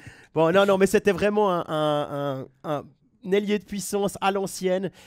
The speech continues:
Speaker 2: euh, record de pénalité dans une des saisons, de ses saisons A H L. Euh, voilà, il est coach, il a cinquante-cinq ans, je pense que il a,
Speaker 1: Il
Speaker 2: a
Speaker 1: est passé
Speaker 2: atteint,
Speaker 1: à autre chose.
Speaker 2: il est passé à autre chose, effectivement.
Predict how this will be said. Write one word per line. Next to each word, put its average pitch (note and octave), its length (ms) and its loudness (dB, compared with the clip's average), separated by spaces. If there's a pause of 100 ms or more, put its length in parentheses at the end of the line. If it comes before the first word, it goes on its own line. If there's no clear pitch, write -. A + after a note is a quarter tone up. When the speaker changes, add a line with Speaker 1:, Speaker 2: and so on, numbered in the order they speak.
(180)
Speaker 2:
euh, D3 180 0
record D#3+ 440 -4
de D3 80 -4
pénalité D#3 640 -2
dans D3+ 120 -2
une D3+ 140 -8
des D3 120 -2
saisons, D3+ 420 -6
de C#3+ 100 -8
ses D3 180 -6
saisons D3 340 -6
A C#3+ 120 -2
H C#3+ 140 -6
L. E3+ 140 -4 (360)
Euh, B2 240 -2
voilà, D3 280 0
il C#3 80 0
est D#3+ 80 2
coach, E3 420 2
il C#3+ 80 -2
a C#3 60 0
cinquante-cinq D3+ 580 -6
ans, C#3+ 80 -6
je - 80 -18
pense C3 180 -12
que B2+ 240 -8 (280)
il C3+ 80 -2
a, B2+ 160 -6 (160)
Speaker 1:
Il C#3+ 140 2
Speaker 2:
a D#3 100 4
Speaker 1:
est - 20 4
passé F3+ 160 6
Speaker 2:
atteint, F3 120 6
Speaker 1:
à E3+ 60 6
autre E3+ 200 0
chose. F3 200 2
Speaker 2:
il F3+ 40 6
est F#3 80 6
passé F#3 320 4
à F3+ 80 6
autre F#3+ 160 2
chose, G#3 260 0
effectivement. E3 500 -6